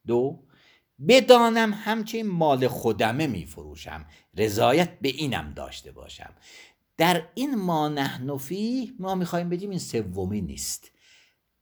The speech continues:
درسته پسر ماشین رو فروخته، پس اون اولی است، مال خودش رو فروخته ولی نمیدانست، ولی مال خودش رو فروخته.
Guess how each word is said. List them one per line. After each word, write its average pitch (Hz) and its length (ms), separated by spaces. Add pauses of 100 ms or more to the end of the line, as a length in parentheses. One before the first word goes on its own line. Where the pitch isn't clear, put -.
(560)
درسته 180 400
پسر 196 440
ماشین 143 500
رو 123 80
فروخته، 104 680 (120)
پس - 300 (720)
اون 151 260
اولی 123 440
است، 95 200
مال 139 220
خودش 131 260
رو 69 120
فروخته 67 460
ولی 120 200
نمیدانست، - 640 (100)
ولی 110 220
مال 120 320
خودش 82 180
رو - 340
فروخته. - 260